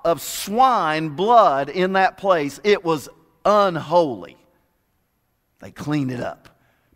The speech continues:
purified it, made it the holy place again. And Jesus, and they commemorate that with the Festival of Lights, where the,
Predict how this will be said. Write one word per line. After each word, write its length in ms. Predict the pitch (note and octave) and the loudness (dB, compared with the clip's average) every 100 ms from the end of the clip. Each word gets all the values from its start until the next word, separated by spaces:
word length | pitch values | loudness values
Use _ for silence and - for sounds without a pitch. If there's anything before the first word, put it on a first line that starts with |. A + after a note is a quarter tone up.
| - | -16
purified 760 | - D#3+ B2+ G2+ A2+ F#2 D#2 | -6 -4 -4 -6 -6 -6 -8
it, 240 | D2 - _ _ _ _ _ | -18 -20 _ _ _ _ _
made 240 | A#2+ D#3+ C#3+ | -4 -2 -2
it 120 | - | -6
the 80 | A#2 | -8
holy 460 | C3 E3+ B2+ G#2+ | -2 -2 -2 -8
place 360 | G#2+ A#2 F#2+ - | -10 -12 -12 -14
again. 420 | G2+ G2+ D#2 D#2 _ _ _ _ _ _ _ _ _ _ _ | -14 -14 -16 -20 _ _ _ _ _ _ _ _ _ _ _
And 140 | G#2+ | -18
Jesus, 380 | G2 E3+ D3 C3+ C3 | -10 -8 -6 -8 -6
and 160 | B2 | -6
they 80 | A#2+ | -6
commemorate 540 | A2+ C#3+ D#3+ C#3+ B2+ | -6 -4 -2 -4 -4
that 320 | C#3 B2+ - _ _ | -2 -2 -6 _ _
with 160 | B2 G2+ | -8 -8
the 60 | |
Festival 480 | G2 D3 D3 C#3+ C#3+ | -4 -4 -4 -6 -10
of 80 | B2+ | -4
Lights, 320 | A#2 F2 - | -4 -4 -6
where 120 | B2+ | -8
the, 180 | A2 A2 | -8 -10